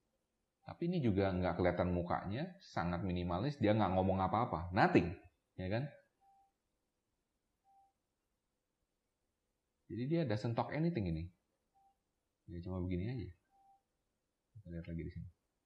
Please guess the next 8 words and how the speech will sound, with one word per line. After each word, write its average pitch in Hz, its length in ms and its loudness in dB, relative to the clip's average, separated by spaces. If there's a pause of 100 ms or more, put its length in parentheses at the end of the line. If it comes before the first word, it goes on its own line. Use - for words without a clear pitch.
(920)
Oke, 87 500 -10 (480)
ini 87 240 -12
kesehariannya 80 640 -4
dia 107 160 -2
sih. 87 140 -6 (3750)
Nah, 90 160 -8
kayak 87 160 -2
gini, 95 220 2